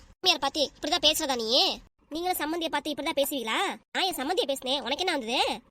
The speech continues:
அவங்க எங்க அம்மா தானே, அப்ப எனக்கு கோவம் வராதா? உனக்கு கோவம் வந்தா போய் முட்டிக்கோ, என்கிட்ட ஏன் வர?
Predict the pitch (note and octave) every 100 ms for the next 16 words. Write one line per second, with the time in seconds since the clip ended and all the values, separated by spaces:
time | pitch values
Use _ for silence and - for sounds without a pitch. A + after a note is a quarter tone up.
0 | - C#4 D#4+ B3 D4+ F4+ C4+ D#4+ E4+ -
1 | C#4 D#4+ D#4 E4 B3+ A3+ E4 D4 A3 -
2 | _ A#3+ B3 D4 - F4+ F4+ F4+ F#4 C4+
3 | C4 - B3+ C#4+ C4+ - C4 F4+ E4+ C#4+
4 | A#3+